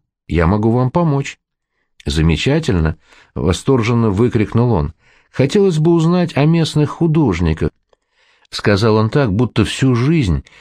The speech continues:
только и мечтал как можно больше узнать об этих неведомых миру людях. Знаете, именно в провинции встречаются иногда удивительные таланты. "Да, так. Вы на работе?"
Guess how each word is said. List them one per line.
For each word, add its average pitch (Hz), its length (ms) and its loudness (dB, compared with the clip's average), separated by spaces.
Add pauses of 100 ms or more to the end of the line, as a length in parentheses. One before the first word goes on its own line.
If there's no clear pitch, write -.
(160)
только 160 280 0
и 160 140 2
мечтал 135 580 0
как 101 200 -2
можно 104 380 2
больше 117 460 0
узнать 98 500 0 (240)
об 87 180 2
этих 95 340 -2 (480)
неведомых 107 720 2
миру 101 300 2
людях. 82 540 -2 (560)
Знаете, 95 580 -2 (220)
именно 175 300 2
в - 80 -6
провинции 147 680 0
встречаются 147 600 0
иногда 139 400 0 (260)
удивительные 160 680 2
таланты. 131 540 -2 (460)
"Да, 76 480 0
так. 87 280 -2 (500)
Вы 104 480 2
на 101 140 2
работе?" 151 500 -2